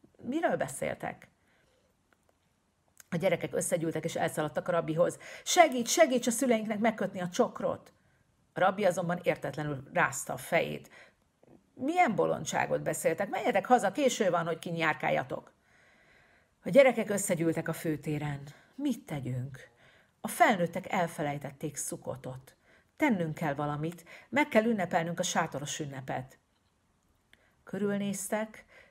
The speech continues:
mire az egyikük azt mondta, "Én azt hiszem, emlékszem, apu hogyan fűzte össze a növényeket." Egy kislány pedig, "Én emlékszem, az asztalos hogyan szögeli a falakat."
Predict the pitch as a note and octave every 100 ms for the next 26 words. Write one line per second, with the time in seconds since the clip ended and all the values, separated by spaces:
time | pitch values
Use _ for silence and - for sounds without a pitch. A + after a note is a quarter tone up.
0 | - F3 D#3 D#3 G3+ D#3+ - D#3 D#3 -
1 | D3+ D3 - - _ - G3 A3 A#3+ -
2 | D#4+ - F3 - G#3+ B3 G3+ - F3+ F3
3 | F#3+ G3 F3+ F#3+ F3 D#3+ E3 D#3 - D#3
4 | D#3 - D#3 D#3 D3+ D3+ D3 D3 D3+ D3
5 | - _ _ _ _ _ _ - F3 G3+
6 | - F3+ F#3 F3+ F3 - - - _ _
7 | _ _ _ _ - G3+ G3+ C#4+ C4+ F3+
8 | F3+ F#3 F#3 - - F3 E3+ - A3 D#3
9 | - F3 D#3+ E3+ E3+ - G3+ D#3 - C#3+
10 | D3 -